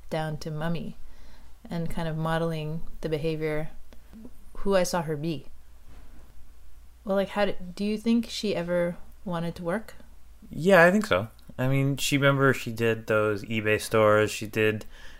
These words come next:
Speaker 2: remember the, uh, the Nintendo cartridges that she used to sell, the hundred and one games, and she did a couple other things. And she did, one part she was selling
Speaker 1: Yeah,
Speaker 2: the
Speaker 1: she sold Regal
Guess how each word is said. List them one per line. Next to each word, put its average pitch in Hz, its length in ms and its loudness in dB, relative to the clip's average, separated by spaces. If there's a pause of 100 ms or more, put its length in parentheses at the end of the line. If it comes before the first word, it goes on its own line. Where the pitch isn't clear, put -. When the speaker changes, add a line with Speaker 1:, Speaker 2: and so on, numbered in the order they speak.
(140)
Speaker 2:
remember 104 320 6
the, - 500 -4
uh, 95 340 0
the 98 500 -2
Nintendo 104 500 2
cartridges 107 480 4
that 110 120 -2
she - 120 -2
used - 120 -2
to 110 60 -2
sell, 107 240 4
the 104 80 0
hundred 110 300 0
and 107 160 -2
one 104 560 0 (640)
games, 104 500 0
and 104 140 -8
she - 120 -6
did 160 100 2
a 151 40 0
couple 151 260 4
other 151 140 10
things. - 200 12
And - 120 8
she - 120 6
did, 107 460 0 (1120)
one 131 160 6
part 120 200 6
she - 120 0
was 110 60 -2
selling 113 280 2
Speaker 1:
Yeah, 107 80 4
Speaker 2:
the 101 60 0
Speaker 1:
she - 120 -8
sold 196 300 -4
Regal 196 400 -6